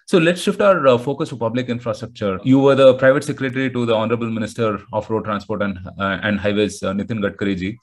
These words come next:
and we know him to be extremely dynamic person. Uh, he has, uh, you know, very good hold on the minute details on every project that he talks about. Uh, we've seen that in, you know, many different speeches and videos and so on and so forth.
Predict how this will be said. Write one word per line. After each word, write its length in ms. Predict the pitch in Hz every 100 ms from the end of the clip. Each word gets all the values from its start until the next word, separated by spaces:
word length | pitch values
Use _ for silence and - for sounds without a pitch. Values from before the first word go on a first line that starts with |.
| -
and 240 | 113 113
we 120 | 120 120
know 160 | 127
him 180 | 147 135
to 80 | 123
be 160 | 123
extremely 420 | 110 117 143 143 123
dynamic 440 | 107 120 120 120
person. 440 | 107 101 117 117 -
Uh, 220 | 104 101
he 120 | 95 110
has, 440 | 117 120 - - -
uh, 60 |
you 300 | 101 - 110
know, 160 | 110 104
very 220 | 113 139
good 200 | 131 123
hold 300 | 95 123 131
on 380 | 127 127 120 123
the 240 | 117 143 127
minute 560 | 101 120 160 170 170
details 420 | 117 127 143 135 143
on 180 | 131 -
every 280 | 117 127 151
project 460 | - 117 123 120
that 160 | 120 117
he 100 | 117
talks 280 | 113 104 113
about. 320 | 101 92 90 -
Uh, 160 | 101 101
we've 160 | 110
seen 220 | - 123 123
that 200 | 120 117
in, 320 | 117 110 -
you 80 | 107
know, 140 | 107
many 240 | 110 123 120
different 320 | 117 120 117
speeches 520 | 127 120 123 117 113
and 160 | 110 107
videos 360 | 113 113 107
and 120 | 110
so 120 | - 110
on 140 | 113
and 120 | 101
so 100 | 101
forth. 260 | - 101